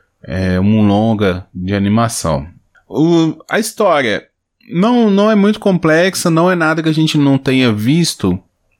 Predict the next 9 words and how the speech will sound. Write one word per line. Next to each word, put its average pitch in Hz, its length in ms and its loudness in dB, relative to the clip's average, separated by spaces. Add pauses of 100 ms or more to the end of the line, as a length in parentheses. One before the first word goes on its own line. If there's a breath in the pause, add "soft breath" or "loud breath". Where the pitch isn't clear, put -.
(160)
até 143 400 0
essa 131 200 -2
temática 113 680 -2
do, 98 380 -2
do 104 180 -4
filho 156 640 0
indo 139 240 2
pra 127 140 -4
faculdade 110 1200 -2